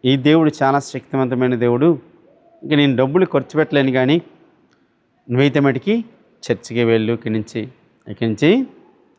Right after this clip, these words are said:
చర్చికే వెళ్ళన్నారు." కానీ నాకు అప్పుడు యేసయ్య అంటే నాకు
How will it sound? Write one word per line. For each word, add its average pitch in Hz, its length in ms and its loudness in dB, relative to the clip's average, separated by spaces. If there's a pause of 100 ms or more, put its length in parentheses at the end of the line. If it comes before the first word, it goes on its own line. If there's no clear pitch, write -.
(140)
చర్చికే 139 300 0
వెళ్ళన్నారు." 113 520 0 (680)
కానీ 120 400 -2 (100)
నాకు 110 240 -4
అప్పుడు 113 720 -2 (640)
యేసయ్య 127 480 2
అంటే 131 180 -2
నాకు 117 520 -2